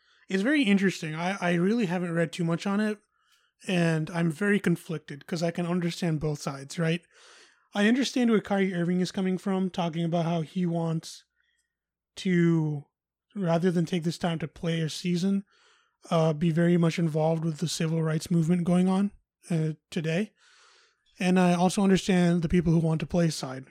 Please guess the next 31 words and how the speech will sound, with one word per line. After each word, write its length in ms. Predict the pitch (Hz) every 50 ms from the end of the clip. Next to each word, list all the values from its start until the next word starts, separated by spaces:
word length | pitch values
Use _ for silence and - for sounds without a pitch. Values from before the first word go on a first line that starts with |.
| -
right? 240 | - 160 156 156 165 _ _ _ _ _ _ _ _ _ _ _ _ _ _ _ _ -
There 240 | - 165 175 185 190
is 180 | 208 214 170 165
business 420 | 156 147 185 180 175 175 160 - 165
at 80 | 151
the 100 | 156 156
end 120 | 151 151 151
of 100 | 151 147
the 80 | 151
day. 300 | 143 151 151 147 156 180
The 260 | 175 156 151 170 170
N 120 | 170 185 175
B 120 | 196 190
A 40 | 175
has 360 | 170 170 165 165 156 - - _ _ _ _ _ _ _ _ -
a 60 | 180 -
contract 520 | - - 185 170 175 - - 175 165 -
to 80 | - 160
fulfill. 480 | - 175 156 - - 175 170 170 165 - _ - - - - _ _
They 80 | - 185
have 200 | 160 175 175 -
to 80 | - 180
meet 200 | 180 175 170 -
certain, 600 | - - 185 175 175 175 170 165 165 160 156 - _ _ _ _ _ _ _ _ _ _ _ - 196
um, 440 | 165 160 160 160 156 156 151 151 -
check 260 | - - 185 175 -
marks 260 | 185 180 175 175 - -
and 120 | 175 160
milestones. 640 | 156 156 156 160 160 - - 180 165 165 170 165 -
For 120 | - -
example, 520 | 160 151 151 165 160 156 - 170 170 -